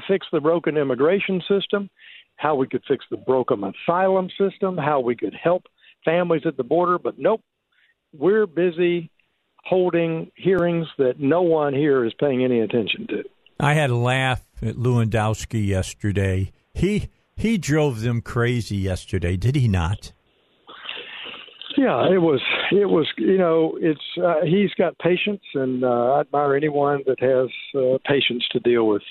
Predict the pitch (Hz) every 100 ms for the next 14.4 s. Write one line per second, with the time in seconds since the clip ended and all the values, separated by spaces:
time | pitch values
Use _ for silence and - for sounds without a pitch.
0 | - - 113 101 110 - 104 92 131 -
1 | 175 151 - - 113 - - 123 - -
2 | - _ 135 - 147 147 - - - -
3 | - - 226 - - 190 170 - 226 214
4 | 202 170 143 - _ 131 160 160 156 156
5 | 143 - - 180 180 113 87 78 _ _
6 | _ _ _ _ 127 131 131 - 131 131
7 | 143 135 135 - 143 135 123 120 127 131
8 | 131 135 135 123 107 127 139 110 104 110
9 | - _ _ 123 120 113 113 156 170 -
10 | 123 92 87 98 101 - _ 147 156 147
11 | 127 _ _ _ _ _ _ - 151 147
12 | 147 _ _ _ _ _ 123 - 196 208
13 | 196 - 175 147 196 196 180 185 - 175
14 | 156 139 143